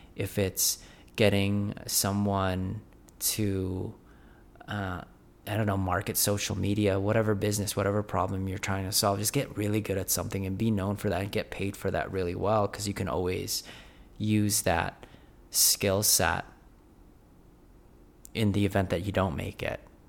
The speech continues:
The second one is, the second lesson is learning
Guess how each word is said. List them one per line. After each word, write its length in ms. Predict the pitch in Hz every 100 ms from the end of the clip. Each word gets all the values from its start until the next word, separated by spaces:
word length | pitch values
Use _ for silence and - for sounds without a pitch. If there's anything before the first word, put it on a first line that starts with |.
| - - - - - - -
The 100 | 127
second 400 | - 135 143 127
one 220 | 113 110
is, 420 | 101 104 107 101 - - -
the 140 | 120
second 340 | 107 123 123 110
lesson 280 | 101 - 104
is 160 | 101
learning 720 | 104 110 110 104 98 98 107